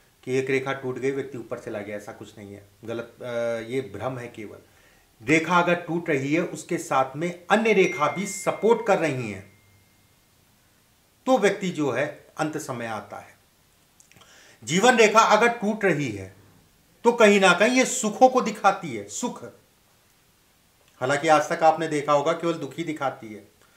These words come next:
ये सुखों को दिखाती है। जीवन रेखा अगर टूट रही है तो वो धन भौतिक सुख का घोतक कहलाती है। अगर जीवन रेखा टूट रही, कैसे?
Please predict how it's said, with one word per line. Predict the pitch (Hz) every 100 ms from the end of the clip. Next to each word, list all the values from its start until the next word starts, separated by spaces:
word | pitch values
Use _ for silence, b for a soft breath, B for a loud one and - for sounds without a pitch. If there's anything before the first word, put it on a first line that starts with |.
| b b b b
ये | 175 233
सुखों | - 208 202 247
को | 247
दिखाती | 233 233 214 208 196
है। | 151 101 - - b b b
जीवन | 143 214 233
रेखा | 214 208
अगर | 220 208 202 208
टूट | 196 196 196
रही | 175 170 156
है | 120 147 - - _ _ _ _ _ _ -
तो | 233
वो | 233 240
धन | - 165 220 202 -
भौतिक | 135 190 220
सुख | - - 214 - - _ _ 196
का | 190
घोतक | 190 143 - 196 -
कहलाती | 165 151 - 131
है। | 104 - _ _ -
अगर | 135 135
जीवन | 135 147
रेखा | 143 135
टूट | 151 143 135
रही, | 131
कैसे? | 127 147 135 -